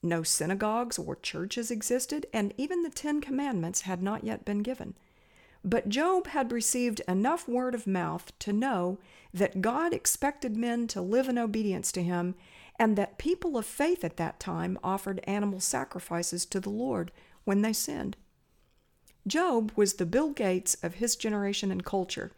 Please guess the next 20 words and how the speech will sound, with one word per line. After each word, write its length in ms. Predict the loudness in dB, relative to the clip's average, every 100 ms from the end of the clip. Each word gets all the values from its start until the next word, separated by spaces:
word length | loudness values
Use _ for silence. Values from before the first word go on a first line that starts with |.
| _ _ -20 -20 _
His 280 | -2 0 2
wealth 360 | 4 4 2 0
included 520 | -4 -2 -2 -2 -4
thousands 800 | -10 -6 -2 0 0 -2 -4 -4
of 220 | -4 0
domestic 600 | 2 2 2 0 -4 -2
beasts 420 | 0 2 0 -2
of 180 | -4 -4
at 100 | -4
least 240 | -4 -4
four 340 | -6 -2 -2 -2
species, 680 | -4 -4 -4 -4 -6 -10 -12 -20 -20 -20 -16 -6
a 80 | -2
diversified 840 | -2 0 0 -2 -2 0 0 0
portfolio 920 | -2 -2 -2 -4 -4 -2 0 0 -2 -4
of 140 | -4
investments, 720 | -4 -4 -2 -4 -6 -10 -8 -6
if 160 | -6
you 120 | -8 -8
will. 240 | -12